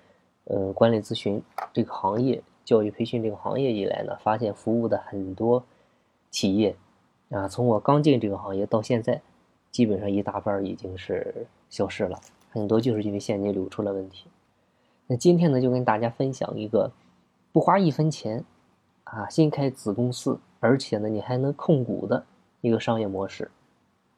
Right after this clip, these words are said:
这个呢，其实就是通过股权的顶层设计的一个搭建。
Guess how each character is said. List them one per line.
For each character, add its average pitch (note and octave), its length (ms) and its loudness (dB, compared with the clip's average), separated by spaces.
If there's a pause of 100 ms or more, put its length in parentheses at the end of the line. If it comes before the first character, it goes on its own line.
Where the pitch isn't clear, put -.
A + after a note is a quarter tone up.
(480)
这 D#3+ 140 8
个 A2+ 80 4
呢， G2+ 120 -2
其 A#2+ 160 -2
实 B2 100 4
就 A#2+ 140 0
是 G#2+ 100 -2
通 B2 260 -4
过 A2 240 0 (460)
股 G#2+ 160 2
权 G#2 320 -2
的 A#2+ 100 -2 (280)
顶 G#2 200 2
层 A2+ 220 -2
设 C3 240 2
计 G#2+ 140 0
的 F#2+ 100 0
一 F#2+ 80 -2
个 G#2+ 80 -4
搭 - 200 -4
建。 - 200 0